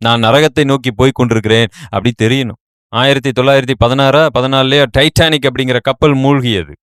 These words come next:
அந்த கப்பல்ல இருக்கக்கூடியவர்கள் பணக்காரர்கள் இருந்தாங்க, ஏழைகள் இருந்தாங்க. மேல்தட்டுல மிகப்பெரிய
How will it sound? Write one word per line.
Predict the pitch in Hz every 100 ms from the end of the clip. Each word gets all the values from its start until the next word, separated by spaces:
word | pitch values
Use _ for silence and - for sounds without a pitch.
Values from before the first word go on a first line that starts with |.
| _ _ _
அந்த | 131 147 156
கப்பல்ல | - 214 202 180
இருக்கக்கூடியவர்கள் | 190 180 165 165 160 156 147 151 220 220 - _ _ _
பணக்காரர்கள் | 139 208 - 208 196 185 180
இருந்தாங்க, | 165 160 151 147
ஏழைகள் | 143 185 180 151 127
இருந்தாங்க. | 113 98 82 71 _ _ -
மேல்தட்டுல | 143 202 196 185 175
மிகப்பெரிய | 151 160 170 180 180 180